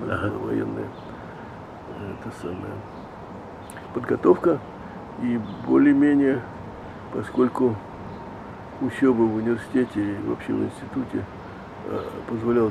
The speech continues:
Speaker 1: тебе, э, так сказать,
Speaker 2: Не ходить
Speaker 1: на
Speaker 2: в армию.
Speaker 1: службу, да,
Speaker 2: Да.
Speaker 1: ты должен был проходить военную, военную подготовку. И ты, ты уже, так сказать,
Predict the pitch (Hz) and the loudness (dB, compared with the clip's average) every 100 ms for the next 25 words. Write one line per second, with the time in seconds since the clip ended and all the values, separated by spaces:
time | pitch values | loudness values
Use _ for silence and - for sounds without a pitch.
0 | 98 107 110 107 117 - - - - - | 2 0 0 0 -4 -4 -6 -8 -10 -10
1 | - - - 110 117 110 123 98 104 95 | -10 -8 0 2 6 6 6 4 4 4
2 | 85 196 214 123 110 110 - 151 151 143 | 4 4 4 2 2 2 4 6 6 4
3 | 135 127 113 113 120 120 123 123 120 117 | 0 -2 -2 -2 0 4 4 4 2 -2
4 | - - - - - - - - - 60 | -6 -10 -10 -8 -8 -8 -10 -10 -6 0
5 | 62 62 62 60 60 - - 117 120 110 | 4 6 4 4 2 2 2 2 4 4
6 | 160 160 - 131 - - - - - - | 6 4 4 -4 -4 -10 -10 -10 -8 -4
7 | 123 123 123 139 135 123 117 - 110 | 2 2 4 4 4 2 -2 -4 -4